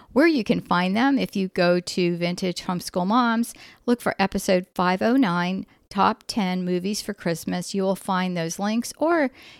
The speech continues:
if you're listening on a podcast app, a lot of times the show notes, um, most of them anyway, not all, uh, will filter through on your app and you can see them there. Uh, so I have some other podcasts with the Christmas theme as well.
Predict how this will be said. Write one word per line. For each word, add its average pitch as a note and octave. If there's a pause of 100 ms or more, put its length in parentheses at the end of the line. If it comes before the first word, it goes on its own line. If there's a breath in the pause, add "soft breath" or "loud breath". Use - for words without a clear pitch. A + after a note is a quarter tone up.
if A3
you're A3+
listening C4
on G3+
a F#3+
podcast G#3+
app, F3+
a F3+
lot A3+
of D4
times F#3+
the F#3+
show G3+
notes, F#3
um, F3+
most G#3+
of F3
them E3+
anyway, F3+
not F3+
all, F3 (360 loud breath)
uh, F#3+
will F#3+
filter G#3
through F#3
on F#3
your E3
app F3+
and F3
you F3
can F3
see F3+
them F3
there. E3+ (380 loud breath)
Uh, F3+
so F#3
I F3+
have F#3
some G3
other F#3
podcasts F#3
with F3
the E3+
Christmas G3+
theme F3+
as F3
well. E3+